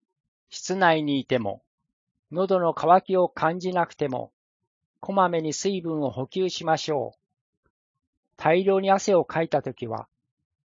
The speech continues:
適度な塩分補給も必要です。日頃から栄養バランスの良い食事を心がけましょう。持病をお持ちの方やお子さんは、かかりつけの医師とあらかじめ相談し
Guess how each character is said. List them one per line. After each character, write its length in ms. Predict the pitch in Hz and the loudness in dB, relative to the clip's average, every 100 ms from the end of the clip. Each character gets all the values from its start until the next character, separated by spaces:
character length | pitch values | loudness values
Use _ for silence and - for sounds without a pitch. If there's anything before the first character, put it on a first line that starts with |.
| - | -6
適 240 | 185 185 | -4 0
度 120 | 180 | 0
な 140 | 170 156 | 2 2
塩 180 | 160 185 | 0 -4
分 240 | 190 196 | -6 -6
補 160 | 151 180 | -6 -6
給 240 | 190 175 | -2 -2
も 120 | 143 | -2
必 280 | 127 - - | -6 -10 -2
要 160 | 165 156 | 0 0
で 140 | 143 | -2
す。 220 | - - _ _ _ _ _ _ _ _ _ _ _ _ _ _ | -6 -14 _ _ _ _ _ _ _ _ _ _ _ _ _ _
日 140 | - 147 | -8 2
頃 240 | 185 185 | 4 6
か 120 | 175 | 8
ら 120 | 175 | 8
栄 140 | 170 185 | 8 6
養 200 | 196 190 | 2 4
バ 140 | 190 | 6
ラ 120 | 190 | 4
ン 60 | 180 | 0
ス 140 | - | -4
の 120 | 151 143 | -4 0
良 140 | 156 | 0
い 80 | 151 | -2
食 280 | - 151 160 | -6 -10 -10
事 160 | 165 | -2
を 100 | 160 | -2
心 320 | - - 180 | -2 -6 0
が 120 | 185 170 | 0 0
け 120 | 175 | -2
ま 120 | 160 | -4
し 120 | - | -4
ょ 240 | 151 120 - _ _ _ _ _ _ _ _ _ _ | -4 -6 -12 _ _ _ _ _ _ _ _ _ _
う。 40 | |
持 100 | 120 | -10
病 160 | 151 185 | 2 6
を 140 | 190 | 6
お 60 | 180 | 6
持 120 | 190 | 2
ち 120 | - 185 | -2 -4
の 120 | 175 | 0
方 240 | 165 175 | 0 4
や 140 | 165 156 | 6 4
お 40 | |
子 120 | 185 | 0
さ 160 | - 170 | 0 0
ん 160 | 156 | 2
は、 220 | 143 135 - _ _ _ _ - | 0 0 -4 _ _ _ _ -16
か 120 | - | 0
か 120 | 185 | 2
り 120 | 196 | 2
つ 100 | - | 0
け 120 | 190 | -4
の 140 | 185 180 | 0 -2
医 80 | 180 | -2
師 180 | - | -4
と 140 | 151 139 | 0 4
あ 60 | |
ら 100 | 165 | 4
か 160 | 180 180 | 2 -2
じ 100 | 180 | 0
め 120 | 175 | -4
相 260 | - 160 170 | -2 -2 2
談 220 | 160 156 | 0 0
し 340 | - 147 131 | -8 -10 -10